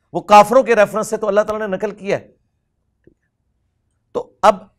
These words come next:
इस तरह की जो नकल कुफ्र, कुफ्र ना बाशिद होता है, जब कोई शख्स खुद से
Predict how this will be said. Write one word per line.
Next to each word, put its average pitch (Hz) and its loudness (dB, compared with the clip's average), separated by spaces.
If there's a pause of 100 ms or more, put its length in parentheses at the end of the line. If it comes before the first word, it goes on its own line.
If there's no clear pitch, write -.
(140)
इस - -8
तरह 262 2
की 254 -4
जो 247 4
नकल 202 -2
कुफ्र, 233 -8
कुफ्र 220 -6
ना 240 -2
बाशिद 170 -2 (160)
होता 110 -14
है, - -20 (320)
जब 208 0
कोई 269 -6
शख्स - -4
खुद 254 -2
से 135 -8